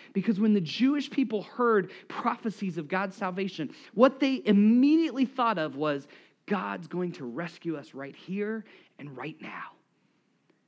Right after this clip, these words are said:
They would have imagined, they would have perceived that God's saying,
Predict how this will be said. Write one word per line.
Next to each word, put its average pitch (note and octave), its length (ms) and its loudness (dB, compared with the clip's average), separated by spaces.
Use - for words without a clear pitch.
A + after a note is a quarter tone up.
They G#3+ 160 2
would A#3 160 2
have G#3 120 0
imagined, E3+ 640 -6
they E3 120 -4
would G#3+ 100 -2
have F3 140 -8
perceived F#3 500 -6
that D#3 140 -8
God's F3+ 280 -8
saying, F3+ 360 -6